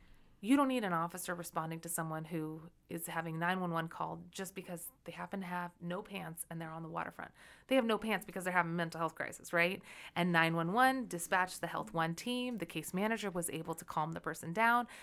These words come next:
gave them clothes, gave them food, got on the phone, connected them with their, um, sister, and immediately, instead of having that person go get arrested for public indecency, they instead were connected back to their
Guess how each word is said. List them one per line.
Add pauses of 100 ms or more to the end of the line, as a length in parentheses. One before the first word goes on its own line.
(400)
gave
them
clothes,
gave
them
food,
got
on
the
phone,
connected
them
with
their, (380)
um, (160)
sister,
and
immediately,
instead
of
having
that
person
go
get
arrested
for
public
indecency, (380)
they
instead
were
connected
back
to
their